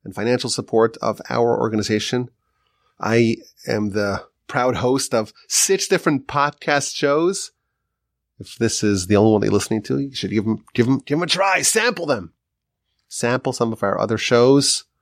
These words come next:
from my colleagues here at the Torch Center. I hope you enjoyed this.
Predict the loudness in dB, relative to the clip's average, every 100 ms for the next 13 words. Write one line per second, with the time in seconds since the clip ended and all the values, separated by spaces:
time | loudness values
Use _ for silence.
0 | _ _ _ _ _ _ _ 0 2 2
1 | -2 _ -4 -4 0 2 2 0 -2 -2
2 | -2 -4 -6 -2 -2 0 -2 2 2 2
3 | -4 _ _ _ _ _ _ _ _ _
4 | _ _ _ _ _ _ _ -6 0 2
5 | 2 0 -2 -4 -6